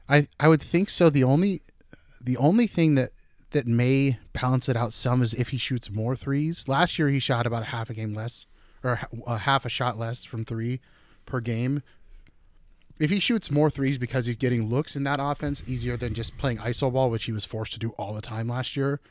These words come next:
then maybe we see three percentage come up some, field goal percentage come down some, but threes made come up some. Overall, I don't think he's gonna be a forty-three percent shooter, but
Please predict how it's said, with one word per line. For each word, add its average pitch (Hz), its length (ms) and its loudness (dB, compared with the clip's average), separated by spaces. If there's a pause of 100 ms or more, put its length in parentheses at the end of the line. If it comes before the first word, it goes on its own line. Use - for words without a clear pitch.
(480)
then 127 200 2
maybe 139 240 4
we 131 120 2
see 120 440 -2 (400)
three 156 600 0 (320)
percentage 143 440 0
come 135 140 -2
up 123 160 -4
some, 180 320 2
field 151 180 2
goal 135 80 -4
percentage 123 320 -2
come 131 160 0
down 120 240 2
some, 117 240 0
but 110 160 -2
threes 123 300 -2
made 117 240 -4
come 147 160 0
up 160 120 0
some. 165 360 2 (760)
Overall, 175 380 8
I 165 100 8
don't 165 160 0
think 131 180 -2
he's 110 140 -6
gonna 117 120 2
be 110 80 2
a 107 60 0
forty-three 120 440 -2
percent 123 340 -6
shooter, 131 260 -2
but - 140 -6